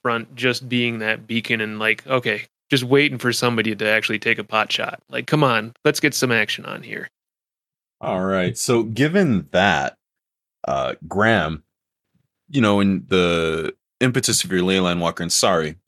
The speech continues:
Speaker 2: I didn't let you know, if you open up your character sheet and click on the notes page, I did write a brief paragraph,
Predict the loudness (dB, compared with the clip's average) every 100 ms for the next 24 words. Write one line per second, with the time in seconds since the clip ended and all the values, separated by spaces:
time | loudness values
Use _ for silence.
0 | _ 2 2 2 2 2 0 -4 _ -2
1 | 0 0 0 0 2 2 2 -2 -2 0
2 | 0 0 -4 -2 -2 0 0 0 0 0
3 | -2 0 0 2 0 -2 -4 0 0 0
4 | 2 2 0 0 0 0 0 2 2 0
5 | -2 0 -2 -6